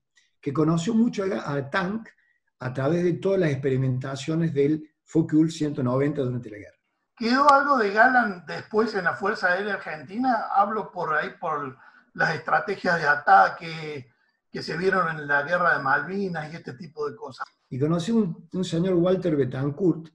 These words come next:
Speaker 1: que escribió un libro muy interesante sobre la historia de Galland en Argentina. Y él detalla que entre los manuales operacionales de la Fuerza Aérea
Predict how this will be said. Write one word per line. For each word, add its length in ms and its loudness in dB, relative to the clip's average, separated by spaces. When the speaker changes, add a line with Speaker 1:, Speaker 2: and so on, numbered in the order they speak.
Speaker 1:
que 120 -6
escribió 420 0
un 100 -2
libro 240 0
muy 160 0
interesante 580 0
sobre 580 -2
la 120 -4
historia 340 0
de 80 4
Galland 320 2
en 100 2
Argentina. 580 -4
Y 120 0
él 80 2
detalla 580 2
que 100 -2
entre 180 0
los 80 -4
manuales 380 0
operacionales 960 -2
de 220 -4
la 100 -6
Fuerza 460 -4
Aérea 440 2